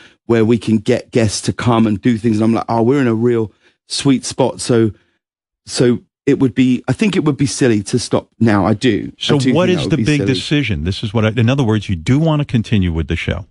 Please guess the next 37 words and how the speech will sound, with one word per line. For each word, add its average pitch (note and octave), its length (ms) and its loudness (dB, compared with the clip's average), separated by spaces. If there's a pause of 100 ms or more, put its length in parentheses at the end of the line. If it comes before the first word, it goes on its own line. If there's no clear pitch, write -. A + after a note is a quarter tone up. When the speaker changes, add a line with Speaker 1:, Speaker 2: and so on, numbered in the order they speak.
(160)
Speaker 2:
That G#2 140 2
Speaker 1:
Yeah. G3+ 80 2
Speaker 2:
we B2 100 4
know. F2+ 240 0 (140)
Speaker 1:
I F#3+ 60 2
think, A3+ 220 2
yeah, E3 240 0
I'm D3+ 140 0
pretty D#3+ 220 0
sure A#2+ 300 0
I A2 60 -4
do, A2 100 -4
yeah. A2 340 -2
Speaker 2:
So - 160 -4
what B2 520 0
are B2 100 4
you A#2 140 4
having G#2+ 340 2
trouble G2 380 -2
deciding? E2+ 720 -2 (520)
Speaker 1:
There's F3+ 180 2
just B3+ 220 0
a F3 60 2
couple C#3+ 340 0
of B2+ 120 2
other A#2+ 220 2
things B2+ 420 0
that G2 200 -2
I A#2 100 0
just A#2 220 -4
have - 140 -2
to - 80 -8
figure G#2 360 0
out. A2 220 -2
That's C3+ 260 -2
it, G#2 120 0
really. G#2 380 -6